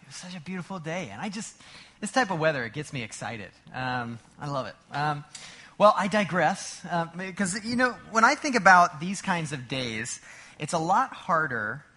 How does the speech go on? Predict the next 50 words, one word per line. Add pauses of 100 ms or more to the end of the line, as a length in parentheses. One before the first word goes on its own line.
(140)
but
I
still
enjoy
them. (400)
I
love
a
good
lazy
day, (260)
right? (140)
A
really
good
lazy
day. (460)
I
mean,
you
know
what
I'm
talking
about,
the
days
you
don't
have
to
set
your
alarm (240)
clock. (500)
I
have
few
of
those
anymore
with
my
daughter.
She
is
my
alarm
clock. (560)
Um,